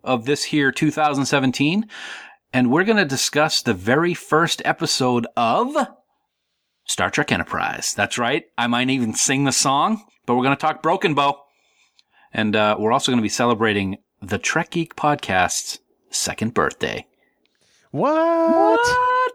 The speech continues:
Speaker 1: Two years, man. Two years of this putting up with you.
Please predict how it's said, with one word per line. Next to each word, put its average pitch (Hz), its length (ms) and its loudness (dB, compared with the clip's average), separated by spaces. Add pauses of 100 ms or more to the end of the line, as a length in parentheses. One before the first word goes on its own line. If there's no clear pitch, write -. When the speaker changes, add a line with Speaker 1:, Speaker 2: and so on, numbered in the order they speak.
(160)
Speaker 1:
Two 240 200 -2
years, 214 480 0
man. 139 400 0 (300)
Two 262 180 0
years 240 520 2
of 135 240 -2
this - 420 0 (1040)
putting 240 380 2
up 233 120 -2
with 220 160 0
you. 135 380 2